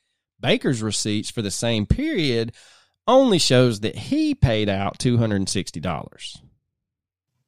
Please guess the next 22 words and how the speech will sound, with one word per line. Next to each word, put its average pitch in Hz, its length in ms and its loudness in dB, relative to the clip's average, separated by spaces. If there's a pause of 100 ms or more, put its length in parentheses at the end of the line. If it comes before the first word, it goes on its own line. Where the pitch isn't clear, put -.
(680)
So - 140 -2
how 220 100 2
does 294 160 -4
that 240 180 -4
work? 120 440 -6 (1300)
I 123 60 0
mean, 131 220 6
can - 180 4
you 120 100 6
just 131 300 0 (880)
shyster 165 580 2
the, 104 360 -2 (1300)
I - 40 -20
mean, 131 160 10
you're 180 100 10
looking 170 240 4
at 101 120 -2 (1080)
basically 139 600 4
four 135 360 2
hundred 131 340 4
and 104 260 2
twenty-ish, 123 1040 0